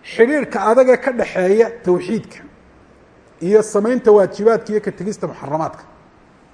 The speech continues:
Oo qofku inuu waajibaadkii Ilaahay u diray sameeyo, muxaramaadkiina uu ka tagaa,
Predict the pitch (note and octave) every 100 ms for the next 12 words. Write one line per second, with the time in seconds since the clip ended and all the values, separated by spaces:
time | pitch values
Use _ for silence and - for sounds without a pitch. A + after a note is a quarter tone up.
0 | _ _ _ _ _ _ _ - G3+ A#3
1 | D4 - B3 C#4+ C4 A3+ G#3 - A3 B3+
2 | C4 - A3+ A#3 G3+ G3+ G3+ A3 A#3+ A#3+
3 | F#3+ A3 A#3 A3+ G3 F#3 G3+ G#3+ - G3
4 | G3 B3 A#3+ A3 A3 G#3 A3 G3+ F#3+ G3+
5 | A#3